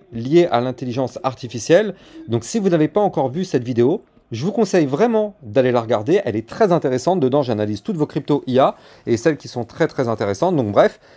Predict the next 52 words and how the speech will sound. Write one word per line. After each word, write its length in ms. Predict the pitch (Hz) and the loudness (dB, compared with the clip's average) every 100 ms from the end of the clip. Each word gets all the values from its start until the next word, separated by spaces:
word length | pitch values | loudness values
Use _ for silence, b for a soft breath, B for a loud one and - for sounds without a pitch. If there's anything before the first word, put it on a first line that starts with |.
| b b | b b
vous 120 | 120 | -4
le 60 | 135 | 0
savez, 260 | - 135 175 | 2 2 0
sur 160 | 135 | 0
ma 80 | 117 | -6
chaîne 240 | - 135 | -2 -2
YouTube, 340 | 139 - 180 151 - | -2 -2 -2 -2 -2
une 180 | 160 | 0
à 60 | 127 | 0
deux 140 | 120 | -2
fois 180 | 123 147 | 0 0
par 140 | 131 - | -2 -4
semaine, 280 | 139 127 | -4 -2
je 60 | 104 | -4
vous 80 | 131 | -4
fais 140 | 165 | -4
des 80 | 127 | -4
vidéos 280 | 120 117 120 | -2 -2 -2
techniques 760 | - _ 170 - 165 - - - _ 120 | -4 _ -6 -2 -2 -4 -14 -20 _ 0
d'analyse 540 | 139 131 139 135 95 b b - | 0 2 -2 -4 -6 b b -8
concernant 340 | 143 127 120 | -6 -2 -2
les 140 | 123 101 | -4 -6
cryptos 480 | - 151 156 143 - | -8 -4 -2 -2 -2
intelligence 420 | 117 107 127 120 | -6 -4 -4 -6
artificielle. 600 | 113 - 107 139 170 180 b b b b | -12 -14 -2 2 2 0 b b b b
Donc 180 | 123 127 | 0 4
là, 120 | 160 | 6
voilà, 180 | 127 113 | 8 6
c'était 240 | 143 165 | 2 -4
ce 140 | 156 135 | -4 -4
midi. 260 | 120 190 | -2 -4
Mais 140 | 127 120 | 0 2
là, 160 | 147 | 4
je 80 | 156 | 2
voulais 160 | 117 113 | -2 -2
faire 200 | - 131 | -2 -2
un 60 | |
point 200 | 131 131 | -2 -4
vraiment 340 | 113 156 143 113 | 0 0 0 -2
détaillé 540 | 110 202 208 151 170 | 2 4 4 2 0
sur 240 | 185 - 123 | -4 -2 -2
le 160 | 120 151 | 0 0
R 140 | 160 | 2
N 140 | 156 | 2
D 260 | 127 120 160 | 2 2 2
R. 140 | 170 B B B B - | 0 B B B B -2
Parce 160 | 143 | 0
que 80 | - | 2
regardez 300 | 175 151 139 | 4 4 4
ça, 160 | - 170 | 2 2
les 160 | 123 | 2
amis, 240 | 131 180 | 2 0